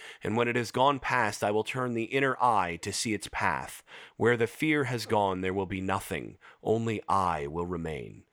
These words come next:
And you have this idea of, and, and, and this is established right at the beginning of the book,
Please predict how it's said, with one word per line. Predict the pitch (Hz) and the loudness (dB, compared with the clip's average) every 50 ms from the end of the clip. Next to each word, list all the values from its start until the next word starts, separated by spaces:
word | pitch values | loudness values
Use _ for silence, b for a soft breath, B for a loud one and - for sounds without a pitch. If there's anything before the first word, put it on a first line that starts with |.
| b b b b b b b b b b - | b b b b b b b b b b -4
And | 113 120 | -2 0
you | 117 117 | 0 0
have | 117 139 147 151 143 | 4 4 4 4 4
this | 151 139 - 139 | 0 0 2 0
idea | 127 120 113 131 151 151 139 123 113 | 0 0 0 0 2 2 2 2 0
of, | - 107 104 104 104 101 - - b b b b b b b b b b b b _ _ _ _ _ _ _ _ _ | 0 0 0 0 -2 -4 -10 -16 b b b b b b b b b b b b _ _ _ _ _ _ _ _ _
and, | - 135 131 110 | 0 2 2 4
and, | 131 131 127 123 | 4 2 2 2
and | 139 139 | 0 0
this | 156 151 - | 2 2 2
is | 180 139 | 0 2
established | 160 135 - - 165 170 165 - - - - | 0 0 2 2 2 2 2 0 0 0 0
right | 127 135 160 185 220 | 0 2 4 4 4
at | 208 - | 4 0
the | - | -2
beginning | 127 131 135 139 165 160 147 131 | -2 0 2 2 2 2 2 0
of | 113 | -2
the | 117 | -2
book, | 107 - 208 175 120 107 - - | 2 2 4 4 4 2 -2 -10